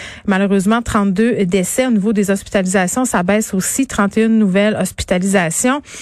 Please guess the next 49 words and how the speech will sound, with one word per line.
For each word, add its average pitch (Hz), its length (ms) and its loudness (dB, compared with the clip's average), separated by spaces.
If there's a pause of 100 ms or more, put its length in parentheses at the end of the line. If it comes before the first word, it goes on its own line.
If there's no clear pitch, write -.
(240)
Et 262 100 2
je 220 60 0
dois 196 200 2
dire, 240 220 0
parce 202 160 -4
qu'on 185 120 2
va 180 140 0
parler 196 260 0
de - 40 -6
santé 190 280 -2
mentale 208 440 0
un 180 120 0
peu, 220 320 0
euh, 190 80 0
tout 196 140 -4
le 185 60 2
long 214 100 2
de 202 60 0
l'émission, 202 440 0
notamment 190 380 0
on 208 80 2
aura 196 260 2
le 190 80 0
ministre, 190 400 0
euh, 175 80 2
Lionel 185 260 0
Carman 202 320 0
à 220 40 0
la 180 120 -2
fin 240 220 -4
de - 560 -8
l'émission, 262 500 0
parce - 220 -4
que, - 140 -2
euh, 165 960 0
les 185 120 2
journées 190 260 2
de - 40 -8
concertation, 196 760 0
là, 226 80 2
sur 185 180 -2
la 180 120 0
santé 185 260 0
mentale 202 380 0
qui - 100 -2
sont 175 140 -2
transpartisanes 214 840 0
débutent 190 360 0
demain. 190 360 2